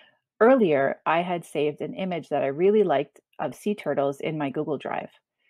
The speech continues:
So if I click here, you will notice that my Google Drive opens up inside my Google Slides demo.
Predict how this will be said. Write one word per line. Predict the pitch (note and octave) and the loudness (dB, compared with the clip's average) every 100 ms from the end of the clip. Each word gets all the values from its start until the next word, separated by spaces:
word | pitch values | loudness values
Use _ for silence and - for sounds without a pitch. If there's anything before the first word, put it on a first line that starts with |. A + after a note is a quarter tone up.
| _ _ _ | _ _ _
So | - - | -2 2
if | A3 B3 | 2 4
I | C4 | 2
click | A#3+ - - D4 | 2 -2 -4 -4
here, | - - - F3 _ _ _ _ _ _ _ _ | -4 -4 -2 -6 _ _ _ _ _ _ _ _
you | F3+ B3 | 2 6
will | B3 | 6
notice | E3 C3+ C#3 - - | 4 2 0 -2 -2
that | D3 - | 0 -2
my | F3+ E3+ | -4 -6
Google | D#3 G3+ A3 A#3+ | -2 0 2 0
Drive | G3 D3+ D3+ - | 0 0 -2 0
opens | F#3+ G3 A3+ G#3 | 0 2 0 0
up | C#3+ D3 - _ _ _ _ _ _ _ _ - | 0 -2 -8 _ _ _ _ _ _ _ _ 2
inside | A3 B3+ B3 F3+ D#3+ D#3 | 6 6 4 2 2 0
my | D#3+ D#3 | -6 -6
Google | D3 E3 F#3 | -6 -4 -4
Slides | - G#3 G#3+ - | -2 -2 -4 -4
demo. | A#2+ B2+ C4+ D#3 | -6 -6 -10 -14